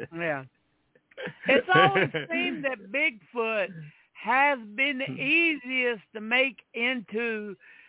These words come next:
Speaker 1: a typical movie monster with the horror films and stuff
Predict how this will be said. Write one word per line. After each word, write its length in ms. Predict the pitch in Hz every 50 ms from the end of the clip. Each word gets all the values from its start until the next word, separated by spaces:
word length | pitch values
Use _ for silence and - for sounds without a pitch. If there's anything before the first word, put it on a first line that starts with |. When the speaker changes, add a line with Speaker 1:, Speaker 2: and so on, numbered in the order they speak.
| _ _ _ _ -
Speaker 1:
a 140 | 208 220 - -
typical 560 | 240 277 302 294 208 269 185 - 240 240 240
movie 580 | 220 208 202 220 233 254 269 269 240 254 247 233
monster 680 | 214 208 208 220 233 240 247 214 - - - 208 208 202
with 140 | 202 196 165
the 60 | 170 175 180
horror 480 | 165 170 208 233 240 240 233 220 202 180 135 _ -
films 480 | 185 185 190 180 170 170 175 175 165 151
and 180 | 170 170 165 160 _ _ _
stuff 260 | - 190 175 175 170